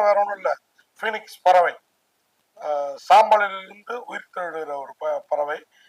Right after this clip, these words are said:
மீண்டும் மீண்டும் உயிர் தெழுகிற பறவை. இந்த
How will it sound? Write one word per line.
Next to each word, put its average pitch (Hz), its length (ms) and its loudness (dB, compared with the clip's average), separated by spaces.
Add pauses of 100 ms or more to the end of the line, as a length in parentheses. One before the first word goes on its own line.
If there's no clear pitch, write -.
(120)
மீண்டும் 180 300 -10
மீண்டும் 170 260 -10
உயிர் 151 220 -16
தெழுகிற 139 380 -16
பறவை. 131 320 -12 (800)
இந்த 196 80 4